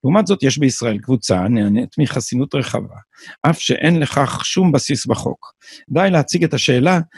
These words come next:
האם הייתה אי פעם חקירה פלילית נגד היועץ המשפטי,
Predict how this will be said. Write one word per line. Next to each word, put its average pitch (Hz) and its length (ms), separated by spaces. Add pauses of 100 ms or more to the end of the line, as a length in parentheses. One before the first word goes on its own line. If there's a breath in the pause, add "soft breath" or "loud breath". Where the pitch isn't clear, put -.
(140)
האם 180 200
הייתה 165 320
אי 151 180
פעם 143 180
חקירה 123 380
פלילית 117 420
נגד 110 200
היועץ 101 300
המשפטי, - 580